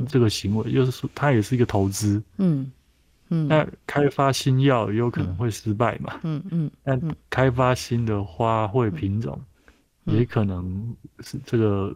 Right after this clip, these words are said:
Speaker 2: 打水漂，完全都没有，它就不开，因为你不晓得，
Speaker 1: 嗯。
Speaker 2: 因为植物你真的不是说怕热的植物在台湾就一定种不起来。
Speaker 1: 嗯。
Speaker 2: 你不试你都不知道。
Speaker 1: 嗯，嗯，
Speaker 2: 呃。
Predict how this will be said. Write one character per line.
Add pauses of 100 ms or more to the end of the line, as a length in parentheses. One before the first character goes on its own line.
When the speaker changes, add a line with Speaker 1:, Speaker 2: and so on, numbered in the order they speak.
(560)
Speaker 2:
打
水
漂， (160)
完
全
都
没
有， (480)
它
就
不
开，
因
为
你
不
晓
得， (260)
Speaker 1:
嗯。
Speaker 2:
因
为
植
物
你
真
的 (960)
不
是
说 (400)
怕
热
的
植
物
在
台
湾
就
一
定
种
不
起
来。 (160)
Speaker 1:
嗯。 (680)
Speaker 2:
你
不
试
你
都
不
知
道。 (140)
Speaker 1:
嗯， (440)
嗯，
Speaker 2:
呃。